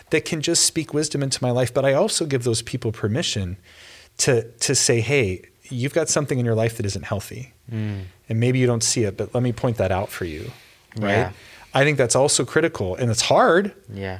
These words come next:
Speaker 1: It's, it's hard to hear that stuff.
Speaker 2: Yeah.
Speaker 1: But I, I was going through a tough season in my life, and I had, uh, I was being really critical. I was getting a lot of, um, you know, I was being attacked by a lot of different things. And one of those was an employer at the time where it was,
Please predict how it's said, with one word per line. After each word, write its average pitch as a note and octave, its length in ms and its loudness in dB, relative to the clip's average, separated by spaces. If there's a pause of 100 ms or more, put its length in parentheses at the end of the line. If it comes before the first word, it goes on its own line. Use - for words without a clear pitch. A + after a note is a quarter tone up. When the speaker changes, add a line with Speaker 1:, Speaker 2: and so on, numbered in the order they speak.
(200)
Speaker 1:
It's, - 160 -2
it's C3+ 140 0
hard D3 240 4
to B2+ 40 2
hear F#3+ 200 2
that G#3+ 160 2
stuff. A2+ 440 0 (240)
Speaker 2:
Yeah. F#2+ 200 -8
Speaker 1:
But B2+ 120 4
I, D#3 220 4
I D#3+ 140 2
was G#3 160 0
going C#3+ 180 2
through B2 200 0
a A2+ 40 0
tough C3 220 -2
season C3+ 320 0
in B2 60 2
my B2+ 120 4
life, D#3+ 480 0
and A2+ 140 0
I A2+ 60 2
had, A#2+ 420 2 (400)
uh, B2 100 2 (160)
I B2+ 80 2
was A#2+ 160 0
being B2+ 220 0
really E3+ 220 4
critical. E3 340 0
I - 20 4
was C3 80 0
getting B2+ 180 0
a A#2+ 60 0
lot C3 220 4
of, B2+ 360 0
um, A2 380 0 (140)
you D3 100 -8
know, A#2 60 -4
I - 20 -4
was A2+ 140 -4
being C#3+ 160 -2
attacked - 480 -2
by A2 80 0
a G#2+ 80 0
lot G2 160 0
of F#2+ 60 -2
different G2 280 -4
things. F#2+ 320 -2
And A#2 100 0
one A#2 120 2
of C3+ 40 2
those B2+ 200 2
was G2 240 -2
an A#2+ 160 -4
employer C3+ 440 2
at - 120 -2
the G2+ 60 -8
time F#2+ 360 -2
where F#2+ 120 -2
it G#2 100 -6
was, G#2 220 -4